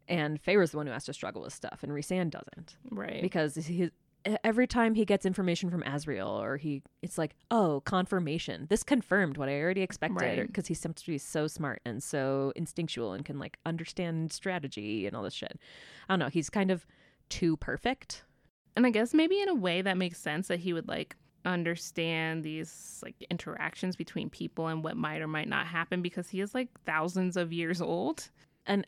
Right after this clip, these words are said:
Speaker 1: and another level of his manipulation is he can literally go into people's minds and
Speaker 2: Right.
Speaker 1: see whatever the fuck he wants. And he tells Feyre, like, "You'll feel things about this, but just keep doing it and it'll be fine. Like, you'll,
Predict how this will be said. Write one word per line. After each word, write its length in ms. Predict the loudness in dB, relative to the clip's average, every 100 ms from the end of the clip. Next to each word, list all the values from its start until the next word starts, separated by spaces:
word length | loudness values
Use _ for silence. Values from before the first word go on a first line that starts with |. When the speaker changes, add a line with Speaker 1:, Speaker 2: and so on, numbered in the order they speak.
| 0
Speaker 1:
and 140 | 2
another 480 | 2 2 2 2 0
level 300 | 0 0 2
of 120 | 2 0
his 180 | -2
manipulation 640 | -2 -4 -4 -2 -2 -2 -4
is 160 | -4 -6
he 180 | -6
can 320 | 0 4 4 2 -4
literally 560 | -6 0 4 6 6 6
go 200 | 6 4
into 160 | 4
people's 380 | 0 -2 -2 -2
minds 440 | -2 0 4 4
and 80 | 6
Speaker 2:
Right. 100 | 6
Speaker 1:
see 160 | 6 4
whatever 380 | 6 4 2 0
the 80 | -2
fuck 240 | -2 -4
he 100 | -4
wants. 520 | -4 -6 -8 -16 -18 -20 _ -20 -4 2
And 120 | 8
he 80 | 8
tells 340 | 10 8 8
Feyre, 340 | 6 8 8
like, 280 | 8 6 6 0 -16 _ _
"You'll 300 | 2 6 8
feel 320 | 6 6 6 8
things 240 | 6 6
about 260 | 6 4 6
this, 180 | 2
but 180 | 4 4
just 280 | 4 0 -2
keep 220 | 2 4
doing 300 | 6 8 10
it 200 | 10 8
and 140 | 8 8
it'll 160 | 8
be 140 | 6 2
fine. 380 | 0 -8 -8 2
Like, 220 | 4 8
you'll, 260 | 10 10